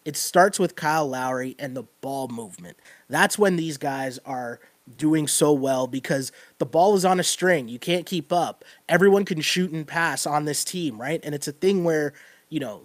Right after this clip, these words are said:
Danny Green is a knockdown shooter. Kyle Lowry at times is a knockdown shooter.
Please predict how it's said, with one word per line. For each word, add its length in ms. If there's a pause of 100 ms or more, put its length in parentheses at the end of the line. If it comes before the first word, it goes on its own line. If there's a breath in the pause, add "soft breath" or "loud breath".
(140)
Danny 200
Green 260
is 140
a 60
knockdown 520
shooter. 480 (460 soft breath)
Kyle 300
Lowry 400
at 80
times 280
is 100
a 40
knockdown 480
shooter. 360